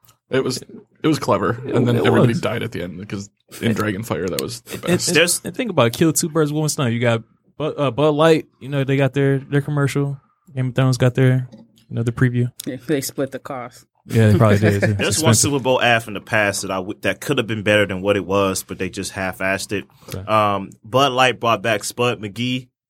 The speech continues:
Speaker 3: It brought back that
Speaker 2: McGee.
Speaker 3: dog. It was from one of the past Super Bowls. You know the
Speaker 2: Oh,
Speaker 3: dog
Speaker 2: man.
Speaker 3: that used to, that used to, uh,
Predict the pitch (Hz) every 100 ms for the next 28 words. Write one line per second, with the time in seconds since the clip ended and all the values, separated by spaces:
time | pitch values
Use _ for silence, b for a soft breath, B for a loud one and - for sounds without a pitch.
0 | - 113 117 110 117 110 107 92 113 123
1 | 123 - _ _ _ - 156 147 139 135
2 | 123 110 139 120 117 113 101 98 90 67
3 | - _ _ _ _ 208 196 147 120 160
4 | 170 165 143 147 156 151 135 131 147 143
5 | 120 120 123 120 117